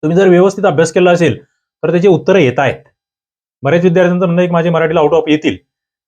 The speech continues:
पण आम्ही ते वाचलेलं असलं पाहिजे, नाहीतर मग सोपे सुद्धा चुकतात. त्यामुळे आम्हाला ते, म्हणजे इथे फार अवघड प्रश्न असतील असं मी म्हणत नाही, पण हे प्रश्न टीसीएसचे वेगवेगळ्या परीक्षांना आलेले आहेत, ते मी घेतोय.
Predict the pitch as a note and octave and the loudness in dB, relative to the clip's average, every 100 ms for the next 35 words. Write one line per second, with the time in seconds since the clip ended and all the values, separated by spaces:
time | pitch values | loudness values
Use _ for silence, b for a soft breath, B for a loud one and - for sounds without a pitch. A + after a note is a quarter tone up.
0 | - B3+ C#4 D4 C4+ B3 C4 C4+ A#3+ G3 | -4 0 2 2 2 0 0 0 0 0
1 | F3 F#3 G#3 A3 A3+ G3 F3+ G3+ F#3+ F#3 | -2 -2 -2 -4 -6 -4 -4 -4 -4 -4
2 | F3+ C#3+ C#3 b _ F3 F#3+ E3+ F3 D3 | -4 -4 -4 b _ -2 0 0 -2 -4
3 | E3+ F3 E3+ _ - F3 F#3+ C3 C#3+ E3 | -2 -2 -2 _ -6 -6 -6 -6 -4 -4
4 | D#3+ F#3 - F3+ F3+ C#3 D3+ F3+ F3 F#3 | -2 -4 0 0 2 2 2 0 -2 -4
5 | F3 F#3 F#3 - _ _ _ A2+ A#2+ D#3+ | -4 -4 -4 -10 _ _ _ -6 -2 -2
6 | E3 C#3+ D3 D#3 F#3 F#3 A#3 G#3+ F3 C3 | 0 0 0 -2 0 2 2 0 -4 -8
7 | - _ _ _ _ - F3 F3 F#3 G3+ | -14 _ _ _ _ -10 -6 -4 -4 -2
8 | E3 C3+ D3 D3+ E3+ D3 C#3 D3 D3 B2 | 0 0 0 0 0 0 -2 -4 -6 -4
9 | A#2 C#3 D#3 C#3 - - B2+ C3 A#2+ - | 0 0 0 0 -4 -6 -4 -2 -2 -4